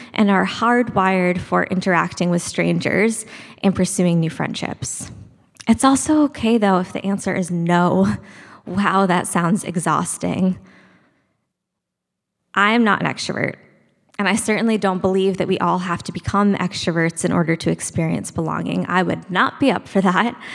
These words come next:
And I also don't think that we can underestimate the impact of the pandemic in all of this, too.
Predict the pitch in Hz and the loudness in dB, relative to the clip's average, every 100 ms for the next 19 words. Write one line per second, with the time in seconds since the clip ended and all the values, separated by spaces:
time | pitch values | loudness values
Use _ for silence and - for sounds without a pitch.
0 | - - - _ _ _ 233 254 285 - | -16 -18 -20 _ _ _ -4 0 0 0
1 | 277 320 294 302 262 294 269 233 233 226 | 0 0 0 0 0 0 0 0 0 0
2 | - 214 208 196 - 196 190 - 175 185 | 0 0 0 -2 -2 -2 -2 -2 -2 -2
3 | 175 165 175 - - 170 170 - 170 170 | -2 -2 -4 -6 -6 -2 -2 -2 -2 0
4 | 170 170 - - - 190 175 165 175 - | 0 0 -4 -8 -6 -2 0 0 -2 -2
5 | 185 - - - | -4 -4 -4 -4